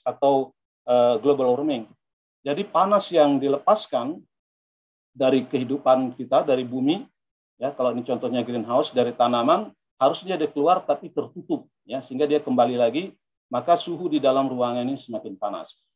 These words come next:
Nah, logika yang sama digunakan di alam. Matahari menyampaikan, eh, menyinari bumi, sebagian besar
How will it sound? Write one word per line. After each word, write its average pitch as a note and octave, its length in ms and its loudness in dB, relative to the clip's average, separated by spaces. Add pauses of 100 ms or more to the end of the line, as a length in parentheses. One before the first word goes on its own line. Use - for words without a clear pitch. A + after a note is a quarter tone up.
(280)
Nah, C#3 160 4
logika D#3 480 2
yang F3 240 4
sama F#3+ 320 4
digunakan D3+ 480 0
di D3 80 -8
alam. D3 380 -8 (260)
Matahari D#3+ 800 2 (100)
menyampaikan, C3+ 560 -2
eh, A#2+ 480 0 (880)
menyinari C3+ 400 4
bumi, E3 400 -2 (320)
sebagian F#3 560 0
besar F#3+ 400 2